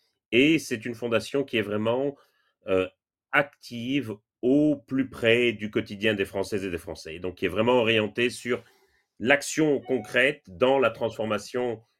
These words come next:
écologique de nos sociétés et qui touche à la fois à des questions de, d'agriculture, de biodiversité, des questions de,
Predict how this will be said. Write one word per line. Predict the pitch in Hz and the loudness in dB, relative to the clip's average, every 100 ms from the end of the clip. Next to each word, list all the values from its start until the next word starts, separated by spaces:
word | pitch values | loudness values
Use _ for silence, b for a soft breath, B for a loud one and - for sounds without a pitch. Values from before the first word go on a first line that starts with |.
| _ _ | _ _
écologique | 117 110 120 107 123 | -8 -4 -2 -2 -4
de | 113 | -2
nos | 107 | -2
sociétés | 104 101 107 104 156 170 _ _ _ _ _ _ - | -2 -8 -6 -4 -4 -6 _ _ _ _ _ _ 0
et | 131 | 0
qui | 151 | -2
touche | 147 135 | -6 0
à | 120 | 2
la | 117 | 2
fois | 135 139 | 4 4
à | |
des | 113 | 2
questions | 104 104 - 131 | -2 -4 -2 0
de, | 104 98 | 0 0
d'agriculture, | 87 104 113 131 113 131 160 165 160 | 0 0 -2 -4 -4 -4 -4 0 0
de | 113 | 0
biodiversité, | 104 117 110 107 - 113 123 139 151 | 0 0 0 -2 -4 -4 4 6 6
des | 127 107 | 0 -2
questions | 117 110 123 | -4 -4 -4
de, | 98 90 | -2 -2